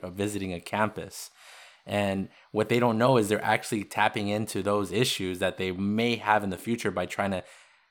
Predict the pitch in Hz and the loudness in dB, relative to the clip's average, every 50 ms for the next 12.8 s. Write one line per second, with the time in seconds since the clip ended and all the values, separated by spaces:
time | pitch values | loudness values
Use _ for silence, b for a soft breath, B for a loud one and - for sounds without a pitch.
0 | _ _ - - 131 131 131 127 107 92 107 107 107 110 107 107 101 92 95 98 | _ _ -2 0 0 2 2 0 2 4 8 10 10 10 8 6 4 0 -2 -4
1 | 92 85 98 90 - - 104 101 101 95 95 95 - - 107 98 95 - - 101 | -2 -4 -6 -6 -4 -4 -2 -2 -2 -2 -4 -6 -2 2 2 4 4 2 -2 -4
2 | 95 90 95 - - - 113 110 107 104 98 95 95 92 95 92 98 98 92 92 | -4 -4 -6 -2 4 6 8 8 8 4 0 -2 -4 -6 -6 -4 -4 -4 -2 0
3 | 107 110 - - 107 95 95 95 92 92 B B B B B B B B _ - | 0 0 0 -2 -4 -4 -2 -2 -4 -6 B B B B B B B B _ -2
4 | - 110 107 101 98 95 92 95 101 104 101 - - 101 95 95 92 92 90 - | 0 2 4 6 4 4 4 2 0 -2 -2 -2 -2 -2 0 0 -2 -4 -6 -10
5 | - - 113 101 98 95 - 98 92 92 95 95 - - 104 98 92 87 87 - | -6 -4 -2 -2 0 0 -2 -2 -2 -2 -6 -10 -8 -6 -4 -4 -4 -4 -6 -4
6 | - 107 98 101 98 95 92 95 92 92 95 92 92 - - _ _ _ _ _ | -4 -4 -4 -4 -6 -4 -4 -4 -4 -2 -4 -4 -6 -8 -16 _ _ _ _ _
7 | - 104 104 104 - 131 107 - - - 113 107 104 - - 95 95 90 90 87 | -10 -8 -8 -4 -2 -2 -2 -2 0 0 0 0 0 -2 -4 -6 -6 -6 -6 -8
8 | 90 87 90 87 - - 92 87 92 90 92 92 92 92 92 - - - - 95 | -8 -8 -10 -10 -8 -8 -8 -8 -6 -6 -6 -4 -4 -4 -6 -6 -8 -8 -6 -6
9 | 101 101 98 92 95 90 90 92 b b b b b b b b - 104 104 - | -4 -4 -2 -2 -4 -4 -6 -8 b b b b b b b b -4 -2 -2 0
10 | - 123 120 117 - 120 120 127 123 131 143 135 113 101 90 95 95 - - 104 | 0 0 0 2 0 0 2 2 4 4 4 4 4 2 -2 -4 -2 0 0 0
11 | 104 104 101 95 107 104 104 - 98 - - 107 101 - 95 92 90 90 - 87 | 0 0 -2 -2 -4 -4 -4 -6 -8 -6 -6 -6 -4 -4 -6 -6 -6 -6 -6 -10
12 | 90 - - 95 92 90 87 87 - - 95 92 92 92 90 | -10 -10 -10 -8 -8 -6 -8 -8 -8 -6 -6 -4 -4 -6 -8